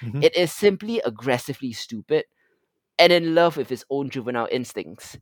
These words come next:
Speaker 2: It's a bit, um, yeah, it's a bit, it's very, very bad. It's a one out of
Speaker 1: Um,
Speaker 2: ten for me.
Speaker 1: ooh, okay.
Speaker 2: Uh, next up,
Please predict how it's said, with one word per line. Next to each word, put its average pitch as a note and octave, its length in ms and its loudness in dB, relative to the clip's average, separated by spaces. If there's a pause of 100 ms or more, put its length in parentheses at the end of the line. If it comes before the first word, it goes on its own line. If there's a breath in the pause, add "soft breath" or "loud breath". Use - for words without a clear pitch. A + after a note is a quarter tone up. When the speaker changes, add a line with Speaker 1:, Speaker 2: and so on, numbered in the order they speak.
Speaker 2:
It's B2+ 180 -6
a C3 60 -2
bit, D3+ 340 6
um, A#2+ 500 2 (720)
yeah, C3 160 6
it's C3 120 2
a D3 40 -6
bit, D#3 160 0
it's C#3+ 240 0
very, C#3 300 4
very A2+ 180 0
bad. G#2 240 0
It's A2 100 -6
a B2 60 0
one A#2 240 4
out F2 60 -4
of F2 60 -6
Speaker 1:
Um, F2 60 -14
Speaker 2:
ten F#2+ 220 -4
for G#2 100 -12
me. G2+ 220 -8
Speaker 1:
ooh, F#2+ 640 -2
okay. E2 220 -10 (720)
Speaker 2:
Uh, B2+ 340 8
next A3 320 0
up, C4+ 240 8